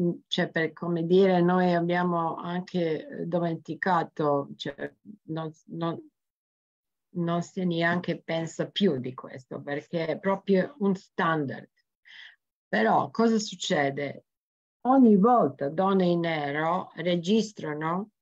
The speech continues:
e, eh, eh, eh, cosa è successo e danno a corte, però non, ni un solo uomo violento contro le donne in nero non è stato né identificato né punito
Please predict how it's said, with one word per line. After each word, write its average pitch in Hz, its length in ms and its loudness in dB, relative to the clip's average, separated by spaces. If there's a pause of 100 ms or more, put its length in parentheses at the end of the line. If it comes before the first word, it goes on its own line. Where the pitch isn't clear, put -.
(180)
e, 170 480 0 (680)
eh, 175 80 -6
eh, 160 960 -6
eh, 151 80 -6
cosa 165 300 -2
è 160 40 -2
successo 175 920 -8
e 147 200 -14
danno 151 380 -4
a 151 120 -6
corte, 180 640 -2
però 175 260 2
non, 190 420 2 (340)
ni 190 580 4
un 226 260 2
solo 214 580 -2
uomo 175 680 -2 (340)
violento 185 720 2
contro 165 380 -6
le 160 120 2
donne 165 380 2
in 151 140 0
nero 160 340 0
non 156 240 -2
è 147 60 -4
stato 160 480 -2
né 202 180 6
identificato 151 960 -4
né 143 160 -6
punito 131 400 -12